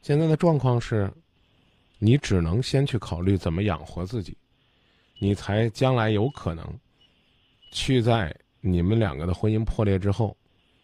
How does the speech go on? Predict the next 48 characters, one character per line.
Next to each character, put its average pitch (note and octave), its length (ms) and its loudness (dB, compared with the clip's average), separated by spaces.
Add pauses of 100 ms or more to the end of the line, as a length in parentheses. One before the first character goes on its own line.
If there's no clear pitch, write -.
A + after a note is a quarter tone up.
(340)
你 G2 160 2
保 F#2 260 0
证 A2 180 0
自 G#2+ 160 -4
己 F2 80 -8
的 F#2+ 120 -12
生 D#3+ 240 -4
活。 - 180 -14 (1040)
现 E3 200 2
在 E3+ 140 4
呢， B2 320 2 (360)
嗯， A#2 260 2
如 A#2+ 180 2
果 D#3+ 140 4
你 A#2+ 100 6
没 G#2+ 140 6
有 A2 120 6
收 G2 240 0
入， F#2+ 220 -2 (800)
这 D3 140 0
个 C3+ 60 4
男 B2 220 4
人 C3+ 240 2 (140)
再 G3 180 2
没 C3 120 6
有 G2 100 4
本 F2 220 -4
事， - 200 -14 (380)
那 G#2+ 80 -4
毕 A2+ 180 0
竟 G#2 140 0
是 G2+ 140 -4
他 G#2 120 0
在 G2 140 2
养 D#2 220 -2
这 D#2+ 100 -4
个 D#2 80 -4
家， D#2 200 -4 (840)
你 A#2 300 2
还 A#2 180 4
会 A#2+ 420 4 (320)
觉 A2+ 200 2
得 A#2 100 4
呢 G#2+ 140 2
你 F#2 120 2
很 G#2 220 0
委 F2+ 160 -2
屈， - 240 -12